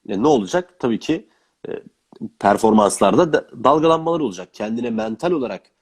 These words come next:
ve, e, fiziksel olarak hakim olan sporcular öne çıkacak. Mental olarak iyi olan takımlar, e, öne çıkacaklar.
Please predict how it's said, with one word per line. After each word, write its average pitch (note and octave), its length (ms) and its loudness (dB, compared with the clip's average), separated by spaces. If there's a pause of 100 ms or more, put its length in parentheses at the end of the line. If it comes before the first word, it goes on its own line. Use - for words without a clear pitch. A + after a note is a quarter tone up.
(240)
ve, A2 280 -4 (120)
e, G2 320 -8 (540)
fiziksel G#2 380 -4
olarak B2 280 0
hakim G#2 300 -4
olan B2+ 160 -4
sporcular F#2+ 520 -6
öne C3+ 200 -2
çıkacak. D3 460 -6 (520)
Mental A2+ 400 -2
olarak D#3+ 300 0 (100)
iyi B2+ 200 0
olan C#3+ 300 -2
takımlar, A2 680 -8 (180)
e, G#2 40 -2 (300)
öne G#2 220 -2
çıkacaklar. - 840 -4